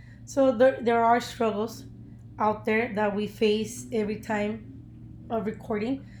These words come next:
Um, I wanna say we still love doing this. We love it for you guys. I wanna s-, speak for myself. I've had moments where I want to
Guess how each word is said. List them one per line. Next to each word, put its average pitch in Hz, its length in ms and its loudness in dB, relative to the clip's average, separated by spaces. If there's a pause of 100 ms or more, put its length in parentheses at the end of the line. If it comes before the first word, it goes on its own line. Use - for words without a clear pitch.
(240)
Um, 202 460 -2
I 202 40 -2
wanna 226 240 -2
say 226 760 0 (360)
we 220 160 -2
still 285 260 -4
love 262 240 0
doing 220 260 0
this. 247 340 -6 (200)
We 226 140 -4
love 214 200 0
it 220 120 -2
for 233 120 -4
you 202 180 -4
guys. 208 280 -2 (140)
I 208 80 4
wanna 262 180 2
s-, - 280 -8
speak - 360 -12 (100)
for 226 120 0
myself. 214 500 -4 (720)
I've 226 180 -2
had 214 180 0
moments 214 380 -2
where 202 260 -2
I 196 140 -2
want 196 420 -4
to 202 360 -4